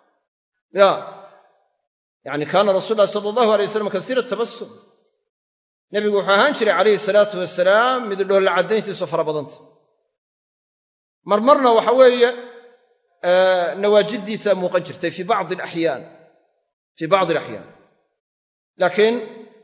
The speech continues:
ee, dhoolla caddayn baa u badnayd axwaashiis. Yacni, marka waxa weeye, shay cajiiba la sheego, Nebigu waxa weeye, waa la yaabi jiray. Wax lagu qoslo marka la sheego, waa dhoolla caddayn jiray.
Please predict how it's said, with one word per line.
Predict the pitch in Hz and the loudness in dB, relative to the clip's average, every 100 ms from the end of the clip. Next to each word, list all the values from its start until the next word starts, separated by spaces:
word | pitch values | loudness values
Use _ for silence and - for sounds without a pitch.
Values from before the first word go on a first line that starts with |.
| _ _ _ _ _ _ | _ _ _ _ _ _
ee, | 185 190 | 2 4
dhoolla | 214 220 196 | 6 6 4
caddayn | 202 240 220 | 4 2 2
baa | 202 | 0
u | |
badnayd | 185 170 170 175 226 247 - - _ _ _ | 0 -2 0 0 -2 -8 -20 -20 _ _ _
axwaashiis. | 165 180 180 - - - - _ _ _ _ _ _ _ - | -6 0 0 0 -12 -20 -20 _ _ _ _ _ _ _ -10
Yacni, | 143 156 | -6 -2
marka | 180 175 | -2 0
waxa | 170 165 | 0 0
weeye, | 196 180 | -2 -2
shay | 156 202 | -2 -2
cajiiba | 143 160 202 196 | -2 -2 -4 -2
la | 185 | -2
sheego, | 180 233 240 | 0 2 2
Nebigu | 240 220 214 | 0 -2 -2
waxa | 202 | -2
weeye, | 220 214 | 0 0
waa | |
la | 220 | 0
yaabi | 233 220 190 | 0 0 -4
jiray. | - - - _ _ _ _ _ _ _ _ _ - | -12 -20 -20 _ _ _ _ _ _ _ _ _ -12
Wax | 175 | -4
lagu | 190 247 | 0 0
qoslo | 214 185 226 | -2 -2 -2
marka | 233 220 | -2 -2
la | 208 | -2
sheego, | 208 220 240 | 0 2 2
waa | 247 | 4
dhoolla | 226 214 | 4 2
caddayn | 196 196 254 262 | 0 0 -2 -4
jiray. | 147 | -10